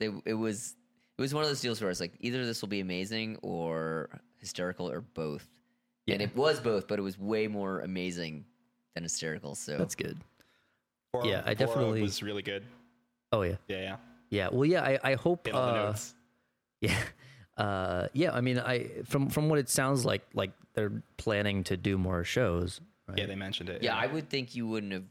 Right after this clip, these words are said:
Speaker 1: done all, like, practiced that whole setup, you know,
Speaker 2: Yeah.
Speaker 1: because, I mean, it's,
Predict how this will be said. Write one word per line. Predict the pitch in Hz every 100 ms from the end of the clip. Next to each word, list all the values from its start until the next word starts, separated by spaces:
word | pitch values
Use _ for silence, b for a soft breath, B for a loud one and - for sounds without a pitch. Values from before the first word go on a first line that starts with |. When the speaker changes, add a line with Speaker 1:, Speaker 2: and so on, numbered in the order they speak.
| _ -
Speaker 1:
done | 90 87 87
all, | 101 - 190 -
like, | 87 -
practiced | - 85 - - - -
that | 98
whole | - 98
setup, | 95 - 85 80 73 _ _ _ -
you | -
know, |
Speaker 2:
Yeah. | 107
Speaker 1:
because, | 104 110 117
I |
mean, | 107 101 90
it's, | 87 -